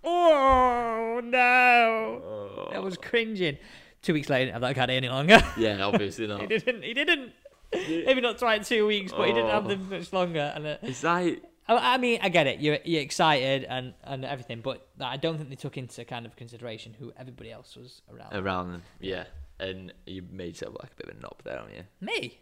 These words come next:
Speaker 2: No, them.
Speaker 1: Oh, me, yeah.
Speaker 2: Not you.
Speaker 1: I thought, I was gonna say, "Bloody hell."
Speaker 2: It's
Speaker 1: I
Speaker 2: not hard,
Speaker 1: told
Speaker 2: though,
Speaker 1: a
Speaker 2: is it?
Speaker 1: brilliant story there from behind the ropes.
Speaker 2: <laughs> From behind the,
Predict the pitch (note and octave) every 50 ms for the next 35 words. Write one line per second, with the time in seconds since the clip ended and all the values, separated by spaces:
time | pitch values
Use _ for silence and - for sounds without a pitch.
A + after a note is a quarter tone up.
0 | _ _ - C#3 F3 F3 D3+ G#2+ F#2 A#2+ C#3+ D3 C3 G2+ F2 - F#3 E3 B2 B2+
1 | C#3+ C3 A#2 B2+ C3+ B2+ - - E3+ - G#2 G2+ A2+ C#3+ A2+ D2+ F#2 G#2 - -
2 | - - - A2+ A2+ B2+ D3+ E3 F3 G3+ E3+ - C#3+ B2 - C#3 E3 G#3 A3+ F3
3 | - - A#2+ F2+ F#2 - F#3 C#3+ C3 B2+ - F2+ F2 E2+ - C3 C3+ C#3+ D#3+ E3+
4 | - - - G#3+ A#3+ B3 F#3+ C#3 C3 C#3 - D3+ C#3+ D3+ E3 F3+ G3+ A3+ C4 C#4+
5 | C#4+ F3+ - - - - D#4 - - _ - - _ _ - - _ _ _ _
6 | _ _ _ _ _ _ _ _ _ - - - - - - G2+ G#2 G#2 -